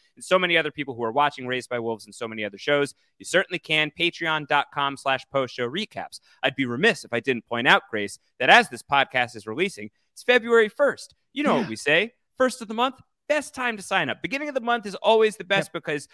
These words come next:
Speaker 1: you get, uh, charged at the start of every month. You get charged immediately by Patreon when you sign up. Combine those two things. Show up now. Start of the month. This is the best time to do it. At any level that you could possibly do, we would be so greatly appreciative. It'd be
Speaker 2: Yeah.
Speaker 1: wonderful.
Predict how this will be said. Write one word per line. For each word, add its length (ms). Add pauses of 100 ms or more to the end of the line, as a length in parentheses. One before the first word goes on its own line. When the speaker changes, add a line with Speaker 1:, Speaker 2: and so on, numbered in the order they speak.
(240)
Speaker 1:
you 160
get, 260
uh, 200
charged 480
at 80
the 60
start 260
of 100
every 220
month. 260 (220)
You 100
get 160
charged 380
immediately 560
by 260
Patreon 640
when 220
you 100
sign 320
up. 180 (300)
Combine 400
those 220
two 240
things. 500
Show 260
up 200
now. 400
Start 240
of 60
the 40
month. 280 (100)
This 160
is 80
the 60
best 220
time 200
to 60
do 140
it. 120
At 160
any 240
level 260
that 80
you 60
could 140
possibly 420
do, 280 (240)
we 120
would 100
be 100
so 200
greatly 320
appreciative. 500 (280)
It'd 120
be 60
Speaker 2:
Yeah. 60
Speaker 1:
wonderful. 480